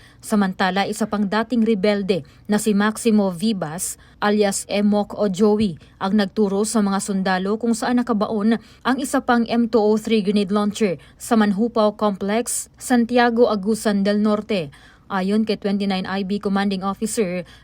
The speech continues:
Lieutenant Colonel Mark Tabon, bunga ito ng kanilang tuloy-tuloy na operasyon, katuwang ang mga lokal na pamahalaan, dating rebelde at mga mamamayang kapayapaan ng adhikain.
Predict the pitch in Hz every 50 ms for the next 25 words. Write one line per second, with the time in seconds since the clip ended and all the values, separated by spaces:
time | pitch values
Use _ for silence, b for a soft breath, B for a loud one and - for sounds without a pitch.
0 | B - 190 202 208 208 240 247 254 247 233 220 - - 220 214 208 208 202 202
1 | 196 196 190 190 202 - - - 226 208 208 196 196 208 202 196 180 156 151 b
2 | b b b - 180 196 196 202 196 185 185 - 202 196 196 196 190 190 196 196
3 | 190 185 190 196 - 190 196 190 190 - - 190 190 196 202 202 - - - 202
4 | 196 185 - - 214 190 196 208 208 170 B B B B B B - 226 220 233
5 | 233 233 226 240 226 214 214 208 208 202 202 202 - 208 202 202 202 196 - 202
6 | 196 202 196 190 185 185 156 190 190 185 180 160 143 b b b b b 185 190
7 | 190 185 - 202 196 190 190 175 190 196 190 180 170 160 180 196 214 - 214 -
8 | 208 196 196 196 190 185 196 202 202 202 190 196 202 214 208 190 202 220 220 226
9 | 220 220 226 214 208 202 - 214 196 - - 175 190 202 208 196 185 196 190 -
10 | 208 208 - 202 190 190 208 202 190 175 151